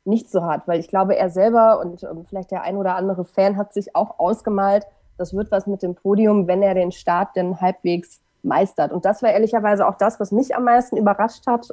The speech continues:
Ähm, er ist da wirklich cool geblieben, ist straight vorne weggefahren,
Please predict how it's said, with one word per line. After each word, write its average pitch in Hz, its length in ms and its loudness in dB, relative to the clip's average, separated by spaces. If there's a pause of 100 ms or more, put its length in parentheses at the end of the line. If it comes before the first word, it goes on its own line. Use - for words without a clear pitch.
Ähm, 196 360 4 (640)
er 202 140 2
ist 202 120 0
da 202 160 2
wirklich 233 300 -2 (100)
cool 262 160 2
geblieben, 233 480 4
ist 208 440 2
straight 202 440 -2
vorne 208 340 0
weggefahren, 233 600 0